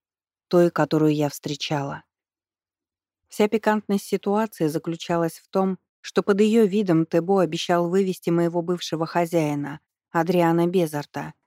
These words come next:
маркиза Джака, и бывшего, снова, советника императора.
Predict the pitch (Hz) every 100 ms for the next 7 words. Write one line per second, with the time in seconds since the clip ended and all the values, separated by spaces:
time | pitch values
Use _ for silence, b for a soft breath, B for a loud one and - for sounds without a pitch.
0 | _ 175 180 - 190 165 165 170 143 -
1 | 139 - _ _ _ _ 180 175 202 -
2 | 151 139 135 - - - 226 165 147 156
3 | _ _ - - 196 196 170 160 165 165
4 | 165 185 165 - 139 139